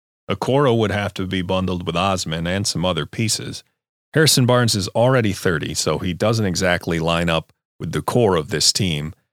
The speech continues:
And Okoro is locked in for both this year and next year. So as frustrating as it is that Okoro has not put it all together, they still have almost two full seasons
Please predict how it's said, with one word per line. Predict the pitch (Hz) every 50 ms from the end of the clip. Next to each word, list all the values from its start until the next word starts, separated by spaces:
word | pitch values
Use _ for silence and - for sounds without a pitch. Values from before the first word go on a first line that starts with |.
| _ _ _ _ _
And | - - 107 107
Okoro | 107 104 - - 165 190 196 143 113 117 113
is | 110 104 104
locked | 101 104 107 107 - -
in | 98 98 101
for | 98 - 92 85
both | 82 95 92 90 -
this | - 113 120 120 - -
year | 92 90 90 87 85 - - - _ _ _ _ -
and | - 143 151 143
next | 131 131 123 - - - -
year. | - - - - _ _ _ -
So | - 131 131
as | 127 127
frustrating | - 190 214 208 - - - 175 175 160 143 143 131
as | 117 110 98
it | 98 90
is | 107 101 82 73 69
that | 82 85
Okoro | 87 - - 123 120 117 107 98
has | 90 85 -
not | 113 101 92 - _ _ _ _ _ -
put | - - 139 135
it | 120 113
all | 107 101 95
together, | - 90 82 98 95 87 78 76 - - _ _ _ _ _ _ -
they | 120 147
still | 143 - - 170 175 160
have | 135 131 131 120
almost | 101 65 98 107 107 98 92 - -
two | - - 120 110
full | - - 104 98 92
seasons | - - - 95 87 76 90 78 76 73 - -